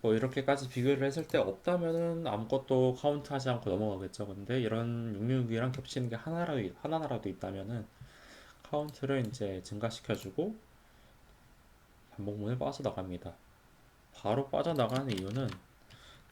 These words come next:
육육육육 이런 게 있을 때는 육육육이란 부분이 두 번 나올 수도 있잖아요. 근데 그러면 카운트가 두 번 되면 안 되겠죠. 그런 경우를 이제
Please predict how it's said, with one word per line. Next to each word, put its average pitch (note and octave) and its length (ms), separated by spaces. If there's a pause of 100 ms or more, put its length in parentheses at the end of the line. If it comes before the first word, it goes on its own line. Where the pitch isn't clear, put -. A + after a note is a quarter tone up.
(260)
육육육육 C#3+ 600
이런 C#3 220
게 C3 80
있을 A2 220
때는 G#2+ 360 (440)
육육육이란 C#3 640
부분이 G#2 360
두 - 160
번 C3 180
나올 B2 140
수도 - 200
있잖아요. F2+ 380 (280)
근데 G2+ 180
그러면 G2 320
카운트가 C3 520
두 - 120
번 A#2 160
되면 A#2+ 180
안 E2 120
되겠죠. F#2 440 (1400)
그런 F#2 280
경우를 F#2+ 580
이제 F2+ 400